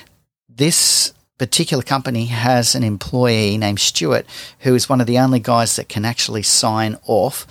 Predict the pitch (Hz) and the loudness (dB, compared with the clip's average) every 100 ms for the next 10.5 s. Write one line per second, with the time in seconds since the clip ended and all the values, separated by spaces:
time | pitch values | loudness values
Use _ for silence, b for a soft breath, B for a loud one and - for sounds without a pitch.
0 | B B B _ _ _ - 107 101 110 | B B B _ _ _ 0 2 2 -2
1 | - 117 104 101 104 101 95 - - - | -4 -2 0 0 -2 -2 0 -2 -4 -4
2 | 101 95 - 104 - - - 101 95 101 | -2 -2 -2 -2 -4 -6 -4 -2 0 0
3 | 98 104 98 92 - 90 90 92 _ _ | 0 0 0 -2 -2 -2 0 -2 _ _
4 | _ _ _ _ 104 98 - - 87 90 | _ _ _ _ -4 -2 -4 -4 -4 -4
5 | - 185 151 - B B B B - 104 | -2 0 -2 -6 B B B B -6 0
6 | 143 175 160 139 139 131 120 101 107 98 | 2 2 2 4 4 4 2 2 2 2
7 | 95 104 - - - 110 98 107 131 120 | 2 -2 -12 -10 -4 -4 -2 -2 0 -2
8 | - - 127 113 120 110 107 101 92 - | -4 -4 -2 0 -2 -2 0 0 0 -6
9 | - _ _ - - 107 95 95 87 - | -14 _ _ -10 -4 -2 -2 -2 -4 -6
10 | 101 98 113 - | -4 -2 -4 -10